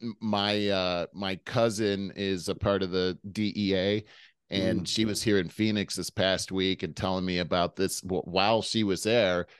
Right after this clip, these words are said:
Speaker 1: they came in with this huge drug bust with just piles and piles and piles of these pills. And b-, and they're suspecting a lot of it was fentanyl. I mean, this is just
Speaker 2: Oh, yeah.
Speaker 1: destroying us. It's
Speaker 2: Yeah,
Speaker 1: destroying
Speaker 2: and
Speaker 1: our,
Speaker 2: there's
Speaker 1: our,
Speaker 2: that
Speaker 1: our
Speaker 2: new
Speaker 1: people.
Speaker 2: drug that's worse than fentanyl.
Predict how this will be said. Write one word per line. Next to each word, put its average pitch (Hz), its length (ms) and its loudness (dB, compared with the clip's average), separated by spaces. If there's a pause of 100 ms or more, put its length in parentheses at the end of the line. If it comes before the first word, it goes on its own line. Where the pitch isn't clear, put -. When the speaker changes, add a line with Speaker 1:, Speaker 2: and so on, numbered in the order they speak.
(120)
Speaker 1:
they 98 120 2
came 113 360 2
in 107 180 2
with 95 160 2
this 110 240 2
huge 123 760 4
drug 104 420 4
bust 90 400 0 (160)
with 127 180 4
just 160 460 4
piles 180 400 6
and 131 140 2
piles 135 340 4
and 113 140 -2
piles 123 400 2
of 87 100 -4
these 92 220 -4
pills. 127 560 2 (340)
And 123 200 2
b-, 127 120 2
and 123 100 0
they're 120 220 6
suspecting 120 720 2
a 107 60 -4
lot 107 260 2
of 104 80 -2
it 110 120 2
was 104 200 -4
fentanyl. 107 540 -2 (200)
I 131 60 -2
mean, 165 160 4
this 190 220 2
is 165 160 -2
just - 20 4
Speaker 2:
Oh, 175 160 8
yeah. 120 80 2
Speaker 1:
destroying 135 560 4
us. 76 340 -8
It's 117 220 -2
Speaker 2:
Yeah, 135 60 2
Speaker 1:
destroying 175 420 8
Speaker 2:
and 180 120 10
Speaker 1:
our, 185 40 12
Speaker 2:
there's 196 240 8
Speaker 1:
our, 180 80 8
Speaker 2:
that 165 80 8
Speaker 1:
our - 80 6
Speaker 2:
new 160 160 6
Speaker 1:
people. 220 220 4
Speaker 2:
drug 135 340 4
that's 127 240 2
worse 139 220 0
than 123 180 2
fentanyl. 117 760 -2